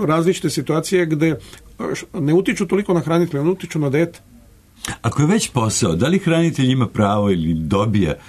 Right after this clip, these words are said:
Speaker 2: socijalno osiguranje i penzijsko osiguranje?
Speaker 1: E, hranitelj, e, ima socijalno osiguranje, znači onaj koji sklopi ugovor sa Centrom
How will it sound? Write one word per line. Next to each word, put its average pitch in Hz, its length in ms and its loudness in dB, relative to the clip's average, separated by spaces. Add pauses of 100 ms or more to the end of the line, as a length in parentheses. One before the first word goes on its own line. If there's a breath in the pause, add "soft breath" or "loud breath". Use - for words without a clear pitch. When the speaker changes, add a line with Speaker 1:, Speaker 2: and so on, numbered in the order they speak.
(160 loud breath)
Speaker 2:
socijalno 101 480 -2
osiguranje 82 540 0
i 82 40 0
penzijsko 76 460 -4
osiguranje? 131 400 -2
Speaker 1:
E, 127 200 2
hranitelj, 170 760 0
e, 165 320 4
ima 151 360 2
socijalno 120 520 -4
osiguranje, 131 600 -4
znači 135 540 -8 (580)
onaj 127 240 -2
koji 127 160 -2
sklopi 127 340 -2
ugovor 123 260 0
sa 127 100 -10
Centrom 120 460 -6